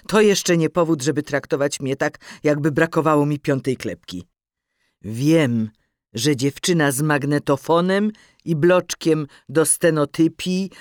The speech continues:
jest stenotypistką. Przecież oglądam w telewizji wszystkie seriale rozgrywające się w sądzie. Nawet Lee A. Law,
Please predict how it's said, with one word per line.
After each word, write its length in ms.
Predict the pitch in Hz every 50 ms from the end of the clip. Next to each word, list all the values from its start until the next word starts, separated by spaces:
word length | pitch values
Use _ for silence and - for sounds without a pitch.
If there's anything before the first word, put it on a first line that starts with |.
| - -
jest 360 | 135 156 165 160 - - - -
stenotypistką. 1500 | - - - - 180 175 170 170 165 160 160 - - 170 170 170 - - 156 139 - - - - - 143 131 117 110 110 - _ _ _ _ _ _ _
Przecież 280 | - 113 107 - 120 117
oglądam 500 | 123 123 127 131 127 120 113 101 104 104
w 80 | - -
telewizji 580 | 127 101 101 107 98 101 104 92 87 101 101
wszystkie 460 | - - - 113 - _ - - 104
seriale 540 | - - 117 110 120 131 120 110 101 92 82 - _ _ _ _ -
rozgrywające 920 | 107 107 117 104 101 95 117 120 117 95 113 110 113 113 110 98 - 98 98
się 160 | - 92 85
w 60 | -
sądzie. 460 | - - 107 95 95 87 78 85 76 - _ _ _ _ -
Nawet 340 | - 104 120 131 151 147 -
Lee 220 | 143 135 147 156
A. 280 | 143 147 156 156 160 165
Law, 260 | 165 170 160 123 98